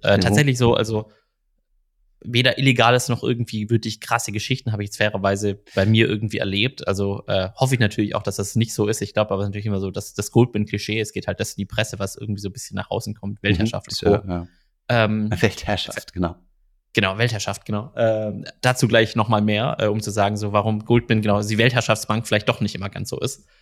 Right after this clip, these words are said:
Speaker 1: Ähm, aber vielleicht fangen wir so chronologisch an. Ich hatte damals bei, nicht direkt in Frankfurt angefangen, sondern ich war tatsächlich über das Studium Praktikant bei Goldman im Wealth Management in San Francisco.
Speaker 2: Mhm. Ah,
Speaker 1: Ähm,
Speaker 2: krass.
Speaker 1: und saß da in,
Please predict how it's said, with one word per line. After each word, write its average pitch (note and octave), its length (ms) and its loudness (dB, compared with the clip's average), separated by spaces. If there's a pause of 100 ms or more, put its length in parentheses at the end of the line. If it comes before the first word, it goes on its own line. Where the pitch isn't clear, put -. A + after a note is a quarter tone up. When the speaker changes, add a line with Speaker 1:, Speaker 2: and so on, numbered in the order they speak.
(240)
Speaker 1:
Ähm, G#2+ 500 4
aber A2+ 140 2
vielleicht C3+ 160 0
fangen C#3 140 4
wir B2 60 6
so A2+ 100 2
chronologisch C3 460 2
an. C3 140 0
Ich C3+ 80 -2
hatte B2+ 140 0
damals A#2 300 -2
bei, G#2+ 180 -2
nicht C#3 220 4
direkt C3+ 240 -2
in A#2+ 80 -6
Frankfurt - 420 -2
angefangen, C#3 420 -2
sondern A#2+ 160 0
ich G#2+ 100 -6
war A#2+ 100 4
tatsächlich A#2+ 340 -6
über A2 100 -6
das G#2 140 -2
Studium A#2+ 500 0
Praktikant - 680 -2
bei G2+ 120 0
Goldman A#2 680 0
im G#2+ 200 -4
Wealth A2 300 2
Management A2 320 0
in G2+ 60 -4
San A2 180 -2
Francisco. - 540 -8 (180)
Speaker 2:
Mhm. G#2+ 380 2
Ah, G2+ 240 6
Speaker 1:
Ähm, F#2+ 60 0
Speaker 2:
krass. G#2 280 2
Speaker 1:
und G#2 100 -8
saß A2+ 260 -2
da G#2 160 4
in, A2 380 0